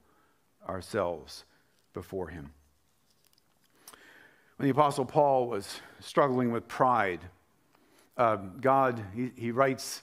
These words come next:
in, uh, Second Corinthians twelve that God gave him a thorn in the flesh. The thorn in the flesh was to humble him. And Paul asked God three times, "Take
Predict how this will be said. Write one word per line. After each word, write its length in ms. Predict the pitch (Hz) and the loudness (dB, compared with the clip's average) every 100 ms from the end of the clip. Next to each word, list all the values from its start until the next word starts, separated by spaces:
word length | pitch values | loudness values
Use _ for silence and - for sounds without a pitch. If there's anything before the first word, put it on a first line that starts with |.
| _ - _ _ - | _ -20 _ _ -8
in, 400 | 120 110 104 98 | -6 -4 -6 -4
uh, 220 | 107 104 87 - _ - - | -2 -2 -6 -20 _ -20 -6
Second 280 | - 147 135 | 0 0 2
Corinthians 400 | 143 123 123 113 | 0 0 -2 -2
twelve 200 | 135 120 | 0 0
that 140 | 113 | 0
God 280 | 123 135 131 | 2 2 4
gave 160 | 143 135 | 2 2
him 100 | 127 | 0
a 80 | |
thorn 600 | 117 - 160 156 127 113 113 | -2 -2 2 2 2 0 -4
in 140 | 110 | -8
the 60 | 101 | -8
flesh. 600 | - 110 76 - - - _ _ _ _ _ _ _ _ _ _ _ _ _ _ _ _ - - | -4 -4 -4 -12 -14 -16 _ _ _ _ _ _ _ _ _ _ _ _ _ _ _ _ -20 -8
The 100 | 120 | -6
thorn 360 | 113 156 156 139 | 2 4 4 4
in 80 | |
the 80 | 135 | 2
flesh 520 | 120 - 143 117 - - | 0 2 2 2 -4 -4
was 280 | 120 120 - | 0 0 -2
to 140 | 127 | -8
humble 460 | - 151 143 123 101 | -2 0 2 0 -2
him. 320 | 101 71 95 _ _ _ _ _ _ _ _ _ _ _ _ _ _ _ | -8 -10 -20 _ _ _ _ _ _ _ _ _ _ _ _ _ _ _
And 100 | 104 | -10
Paul 280 | 104 170 - | 0 2 4
asked 340 | 151 165 147 - | 4 2 2 4
God 460 | 135 131 127 117 - | 4 4 2 -2 -12
three 240 | - 196 | -6 -4
times, 600 | 220 185 196 147 113 101 - | -2 2 4 4 0 -6 -8
"Take 440 | - 202 - - | -4 -4 -4 -16